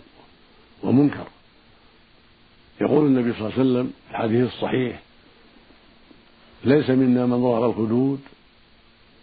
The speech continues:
أو شق الجيوب أو دعا بدعوى الجاهلية"، متفق عليه من حديث ابن مسعود رضي الله تعالى عنه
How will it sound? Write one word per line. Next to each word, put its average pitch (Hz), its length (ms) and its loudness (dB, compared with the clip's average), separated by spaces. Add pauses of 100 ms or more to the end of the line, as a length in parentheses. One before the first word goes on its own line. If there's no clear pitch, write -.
(260)
أو 135 140 4
شق 127 240 -2
الجيوب 117 580 -2
أو 165 120 0
دعا 120 200 -2
بدعوى 98 340 -6
الجاهلية"، 101 480 -8 (220)
متفق 117 380 -2
عليه 104 380 -2
من 101 140 -8
حديث 107 220 -2
ابن 101 120 -2
مسعود 104 280 -6
رضي 104 100 -6
الله 95 360 -6
تعالى - 240 -8
عنه - 180 -10